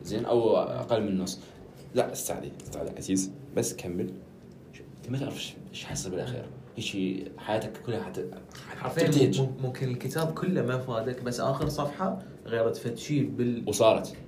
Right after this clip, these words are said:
Speaker 2: إي.
Speaker 1: دائمًا بالكتب أكو هيك، دائمًا شايف هاي الرسالة الأخيرة أو المواضيع
Speaker 2: إي،
Speaker 1: الأخيرة.
Speaker 2: هي لازم أكو، أنت كل كتاب تقرأه،
Speaker 1: إي.
Speaker 2: أكو فد شي راح يغير من تفكيرك. نقطة وحدة هي.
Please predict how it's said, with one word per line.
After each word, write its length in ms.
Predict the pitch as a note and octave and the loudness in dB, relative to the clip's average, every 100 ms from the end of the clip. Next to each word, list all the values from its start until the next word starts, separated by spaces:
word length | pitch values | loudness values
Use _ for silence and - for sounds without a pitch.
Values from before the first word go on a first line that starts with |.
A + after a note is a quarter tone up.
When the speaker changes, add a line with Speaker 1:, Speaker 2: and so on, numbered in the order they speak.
| - | -2
Speaker 2:
إي. 200 | A#2+ - - - | -2 -2 -10 0
Speaker 1:
دائمًا 500 | A#2+ C3 C3 A#2 A2 - | 4 6 8 6 2 -4
بالكتب 500 | - A#2+ - - C#3+ | -2 0 2 6 6
أكو 240 | C#3+ - A2+ | 8 4 0
هيك، 260 | A#2 - | 0 2
دائمًا 220 | B2+ A#2+ A#2 | 2 4 2
شايف 160 | A#2 | 0
هاي 80 | A#2+ | -2
الرسالة 320 | A#2+ - A#2 | -2 0 2
الأخيرة 460 | A2 - B2 A#2+ A#2+ | 2 0 0 0 2
أو 280 | A#2 A#2+ A#2+ | 2 4 4
المواضيع 260 | A2+ A2+ | 4 4
Speaker 2:
إي، 40 | A2+ | 2
Speaker 1:
الأخيرة. 340 | A#2 B2 D3+ | 0 2 6
Speaker 2:
هي 260 | B2 A2 A2 | 6 6 2
لازم 360 | C3 C3 A#2+ | 0 0 -2
أكو، 320 | A2 - A2 F#2+ | -6 -6 -6 -6
أنت 160 | - | -6
كل 80 | - | -6
كتاب 400 | D3 D3+ C#3 - | -4 -2 -2 -4
تقرأه، 420 | - A2 C3+ F#3 | -8 -6 -4 0
Speaker 1:
إي. 140 | D3+ - - | 0 0 -6
Speaker 2:
أكو 100 | - | -4
فد 140 | B2+ | -2
شي 100 | - | 0
راح 120 | - | 0
يغير 300 | A2+ C#3 B2 | 0 2 2
من 120 | G#2+ | -2
تفكيرك. 480 | F#2+ - G2+ G2 - | -8 -6 -2 -2 0
نقطة 280 | D#3+ F#3+ C#3+ | 2 4 4
وحدة 300 | C#3+ C3+ - | 0 0 -4
هي. 260 | G#2 F#2+ | 0 0